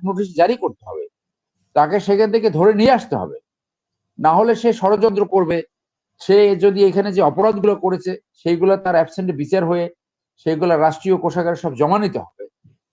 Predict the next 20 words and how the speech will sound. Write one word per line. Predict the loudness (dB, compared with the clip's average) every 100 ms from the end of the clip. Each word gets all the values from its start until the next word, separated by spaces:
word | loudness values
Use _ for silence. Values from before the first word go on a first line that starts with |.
| _ _ _ -8
হ্যাঁ, | -2 -2 -4 _
এগুলো | -2 0 0
তো | -2
করতে | -4 0 0
হবে, | 0 -4 -10 _ _ _ _ _
কিন্তু | -8 -4
পালিয়ে | -4 0 2 2 2
গেল | 2 2
কি | -2
করে? | -2 -2
That | 0 0
is | 0
a | -4
big | -8 _ -8
question। | -8 -10 -12 -14 _ _ _ _ _ _ _ _ _ _ -2
তা | 0 0
সেইগুলো | 2 2 2 0
সেটেল | 0 -4 -2
করতে | 0 2
হবে। | 2